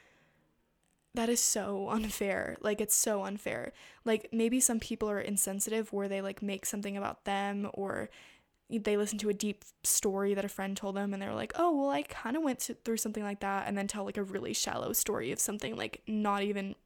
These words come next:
related that happened to them. Like, that's a different situation. But you deserve to have someone to talk to without feeling like,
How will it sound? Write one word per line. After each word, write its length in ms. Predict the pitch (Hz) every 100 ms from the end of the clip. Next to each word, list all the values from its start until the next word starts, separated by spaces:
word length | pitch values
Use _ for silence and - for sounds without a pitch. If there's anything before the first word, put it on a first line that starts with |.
| -
related 680 | 208 196 190 202 226 262 269 - - - -
that 100 | 233
happened 240 | 226 226
to 80 | 220
them. 320 | 190 208 247
Like, 260 | 220 214 - - - -
that's 340 | 208 220 220
a 40 | 220
different 240 | 214 208
situation. 540 | - - - - 120 117
But 240 | 107 - - _ _ _ _ _ _ _ - _
you 480 | - 220 247 262 302 302 -
deserve 580 | 277 233 202 202 214 - - _ _ _ -
to 80 | 226
have 140 | 208
someone 220 | - 220
to 60 | 262
talk 260 | - 202
to 220 | - 202 190
without 380 | 214 - 202
feeling 340 | - 202 196 202
like, 320 | 117 - -